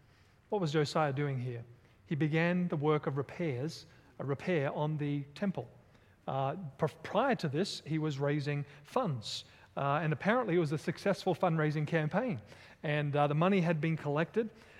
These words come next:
and, um, and so now the, uh,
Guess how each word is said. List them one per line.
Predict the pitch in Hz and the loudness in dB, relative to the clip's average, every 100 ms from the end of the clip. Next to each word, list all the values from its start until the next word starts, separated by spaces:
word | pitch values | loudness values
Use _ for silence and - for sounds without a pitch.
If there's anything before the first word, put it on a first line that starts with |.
| - | -8
and, | 147 151 151 147 139 | -2 0 0 -2 0
um, | 143 143 143 139 - - - - - - - | 2 2 0 -4 -8 -20 -20 -20 -20 -14 -4
and | 156 147 | -2 0
so | 160 | 2
now | 147 151 160 160 - 139 | 2 2 2 0 -4 -4
the, | 151 143 139 | -2 0 0
uh, | 131 | -2